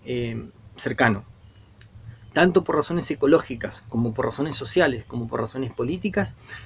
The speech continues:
van a llevar a una gran, mm, desestabilización de, del sistema. Ya estamos viviendo un proceso de profunda desestabilización.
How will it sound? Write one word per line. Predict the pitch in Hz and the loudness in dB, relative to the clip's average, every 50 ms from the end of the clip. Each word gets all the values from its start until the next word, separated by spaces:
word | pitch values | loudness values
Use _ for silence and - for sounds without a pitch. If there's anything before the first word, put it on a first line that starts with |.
| - - - | -18 -10 -4
van | - 151 160 165 | -2 0 0 0
a | 143 | -2
llevar | - 151 151 160 175 175 | -2 0 2 4 4 4
a | 165 151 | 2 0
una | 156 151 151 147 139 139 131 131 135 | 0 -2 -2 0 0 0 0 -2 -2
gran, | 127 127 170 185 196 208 208 - - - | 2 6 8 8 8 8 6 2 -2 -10
mm, | 151 139 127 127 123 123 123 123 123 123 123 120 - - - _ _ _ _ | -8 -6 -4 -4 -4 -4 -4 -4 -4 -4 -6 -6 -8 -12 -14 _ _ _ _
desestabilización | - 123 165 180 - - - - 139 123 127 120 113 107 113 113 104 - 139 135 139 - - - | 6 8 8 8 8 6 -2 0 0 0 0 0 -2 -2 -4 -6 -4 0 2 2 0 0 -6 -10
de, | - 131 110 113 110 107 107 - | -10 -8 -4 -2 0 -2 -2 -2
del | - 113 107 | -4 -8 -8
sistema. | - 107 - 104 - | -8 -10 -12 -12 -4
Ya | - 175 170 | 0 0 2
estamos | - 185 180 180 165 143 | 4 6 6 6 6 6
viviendo | 143 139 131 156 175 180 170 151 143 135 | 6 6 8 10 8 8 8 4 0 -2
un | 127 | -2
proceso | 127 127 120 - - 139 - - 147 | -2 -4 -6 -4 -6 -8 -6 -4 -4
de | 123 120 | -4 -4
profunda | 107 - 117 - - 143 143 139 120 117 | -6 -8 -8 -8 -4 -4 -2 0 2 2
desestabilización. | 113 107 - 101 98 - 107 107 101 98 110 107 107 - 101 101 | 2 2 0 -2 -12 -12 -12 -12 -12 -14 -14 -14 -14 -14 -14 -16